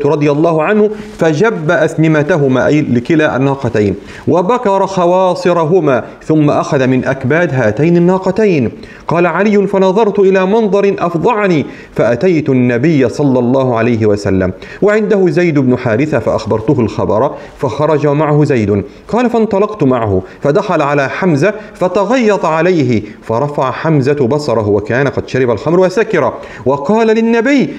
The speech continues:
"هل أنتم إلا عبيد لآبائي؟" فعلم النبي أن حمزة قد سكر، وقلنا أن الخمر لم يكن قد حرم، فرجع النبي صلى الله عليه وسلم، وذلك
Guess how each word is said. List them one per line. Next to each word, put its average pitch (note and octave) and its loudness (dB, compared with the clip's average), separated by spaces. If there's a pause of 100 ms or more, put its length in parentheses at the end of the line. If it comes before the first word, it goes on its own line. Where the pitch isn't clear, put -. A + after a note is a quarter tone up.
"هل A#3+ 0
أنتم A#3+ 0
إلا A#3+ 2
عبيد B3 0
لآبائي؟" B3+ 2 (380)
فعلم C3+ 0
النبي B2+ 2
أن A#2 2
حمزة A#2 0
قد - -4
سكر، G#3+ 0
وقلنا B2+ 0
أن A#2 2
الخمر G#3 0 (200)
لم A#2 2
يكن D#3 0
قد F#3 -4
حرم، F3+ 0 (280)
فرجع E3+ 0
النبي D3+ 2
صلى B2+ -2
الله A#2+ 0
عليه A2+ 0
وسلم، A2+ 2
وذلك G3 0